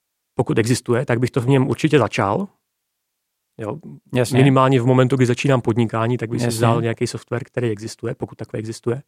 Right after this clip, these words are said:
Speaker 2: Jasně.
Speaker 1: A až v momentu, kdy zjistím, že ty potřeby s-, mých zákazníků nebo moje jsou jiný, tak bych zvažoval, jestli se vyplatí customizovat tohoto řešení nebo si ho vyvinout celý na míru.
Speaker 2: Takže nemáte nějakou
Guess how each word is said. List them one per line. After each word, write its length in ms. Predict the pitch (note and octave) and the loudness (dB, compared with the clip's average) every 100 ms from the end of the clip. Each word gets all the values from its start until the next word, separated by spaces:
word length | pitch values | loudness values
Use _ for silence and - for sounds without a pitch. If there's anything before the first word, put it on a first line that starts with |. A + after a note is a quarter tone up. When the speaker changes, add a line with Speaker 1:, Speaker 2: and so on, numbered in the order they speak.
| - | -6
Speaker 2:
Jasně. 300 | - - A2+ | -6 -4 -2
Speaker 1:
A 100 | B2+ | 0
až 120 | A#2+ | 2
v 40 | |
momentu, 320 | B2+ B2+ C3 | 4 4 2
kdy 140 | C3 B2 | 0 0
zjistím, 540 | A#2 - A#2 A#2 D3+ - _ - | 0 -2 -4 -4 -4 -10 _ -20
že 420 | C3 A#2 A2+ A2+ | -8 -4 -4 -6
ty 100 | A2+ | -12
potřeby 340 | - - A#2+ A#2+ | -14 -8 -4 -4
s-, 160 | - _ _ | -6 _ _
mých 220 | B2 A2+ | -8 -2
zákazníků 560 | A2 A2 A#2 A2+ - | -2 0 -2 -4 -6
nebo 160 | A2+ A2+ | -6 -4
moje 240 | A2+ A2 | -2 -4
jsou 200 | A2 A#2+ | -4 -2
jiný, 340 | A2+ A2 G#2+ A#2 _ _ _ | -2 -2 -6 -10 _ _ _
tak 120 | - | -6
bych 120 | A2 A2+ | -2 0
zvažoval, 480 | G#2+ G#2 A2 A2 | 2 2 2 2
jestli 220 | G#2+ - A#2+ | 0 -4 -8
se 140 | - | -6
vyplatí 540 | A2 - A2+ A#2+ A2 G#2 _ _ _ A#2+ - | -4 -2 -2 -2 -4 -6 _ _ _ -14 -10
customizovat 640 | A2+ - A#2 A2+ B2 B2+ - _ _ | -6 -2 0 0 0 0 -4 _ _
tohoto 260 | - A#2 A#2+ | -10 -6 -4
řešení 360 | A2+ - A#2 | -4 -4 -4
nebo 180 | A2+ A2 | -4 -6
si 180 | A2 A#2+ | -6 -2
ho 180 | A2+ A2 _ _ _ - | -2 -2 _ _ _ -2
vyvinout 400 | G#2+ A#2 A2 - | 2 2 2 -2
celý 200 | A#2 A2 | -2 -2
na 80 | G2+ | -2
míru. 240 | G2 G2 _ _ _ | -6 -12 _ _ _
Speaker 2:
Takže 420 | - A#2+ B2+ B2+ C#3 | -4 2 4 4 2
nemáte 380 | B2+ B2 A#2+ A#2 | 0 2 2 2
nějakou 720 | A2+ A2 A#2 A2+ A2 A2 | 0 0 0 2 2 0